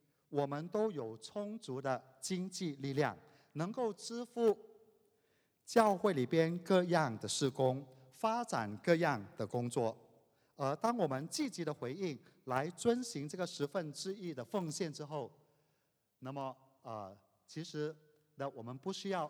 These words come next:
额外的再跟弟兄姐妹报告，“啊，又不够了，请大家再奉献一次。”啊，因为如果我们每个人都能够这样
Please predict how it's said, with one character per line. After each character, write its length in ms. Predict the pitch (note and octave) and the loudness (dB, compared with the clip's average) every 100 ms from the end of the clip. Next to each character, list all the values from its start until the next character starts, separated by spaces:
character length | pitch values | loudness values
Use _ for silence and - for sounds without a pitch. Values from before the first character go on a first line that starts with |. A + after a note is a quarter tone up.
| - | -4
额 120 | G3 | -4
外 240 | F3+ D#3+ | -2 -4
的 180 | C3+ A#2 - - | -4 -8 -10 -6
再 180 | F3 D#3+ | -2 -2
跟 160 | E3 | -4
弟 100 | D#3+ | -6
兄 160 | D#3+ D#3+ | -8 -8
姐 100 | C#3 | -8
妹 220 | B2+ C#3 | -4 -4
报 180 | C#3 C#3 | -2 -4
告 180 | C3+ C3+ - | -2 -6 -6
，“啊， 100 | C#3 | -8
又 120 | E3 F3 | -8 -6
不 140 | F3+ | -8
够 240 | F3+ E3+ | -4 -2
了， 220 | D3+ C#3+ D3 | 0 -2 -6
请 160 | B2 | -8
大 120 | D#3 | -6
家 160 | D3 D3+ | -4 -4
再 160 | D3+ D3 | -4 -4
奉 220 | E3+ D3+ | -4 -6
献 180 | D3+ C#3 | -6 -10
一 40 | |
次。” 280 | B2 C#3 A#2 _ _ _ _ _ _ _ _ | -8 -10 -10 _ _ _ _ _ _ _ _
啊， 140 | F#2 - | -20 -12
因 100 | C3+ | -6
为 120 | C3 | -6
如 160 | B2+ E3+ | -6 -4
果 140 | C#3 | -2
我 60 | B2+ | -2
们 120 | C3 | -4
每 200 | C3 B2+ | -6 -4
个 160 | F3 | -2
人 260 | B2 A2+ A#2+ - _ | 0 0 -4 -12 _
都 140 | D3+ C#3+ | 0 0
能 160 | A2+ | -2
够 180 | C#3 B2 | -4 -4
这 180 | - C3+ | -4 -2
样 220 | B2+ | -2